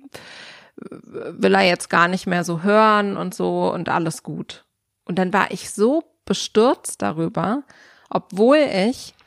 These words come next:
in den Wochen davor selber schon für mich gemerkt hatte, dass das gar nicht das Richtige ist für mich. Und trotzdem hat sich dieser Moment so, okay, alles war immer so durchgeplant und ich hab irgendwie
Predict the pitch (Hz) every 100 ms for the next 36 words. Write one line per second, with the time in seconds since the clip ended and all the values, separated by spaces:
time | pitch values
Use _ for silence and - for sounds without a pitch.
0 | - 185 185 180 190 202 180 175 - 196
1 | 208 208 180 196 214 202 - 180 - 185
2 | 196 - 175 170 180 - 180 - 233 -
3 | 175 - 165 160 170 - - 202 - 180
4 | - - - - 180 175 - - _ _
5 | _ - - - - - 175 233 247 240
6 | 220 202 202 - 190 180 175 170 180 214
7 | 247 - 196 196 - 190 - 202 - 185
8 | 190 - - - 180 175 175 170 190 208
9 | - - 190 175 180 175 175 - 175 180
10 | - - - - - _ _ _ _ _
11 | _ _ - - 185 - - 175 175 170
12 | 175 175 -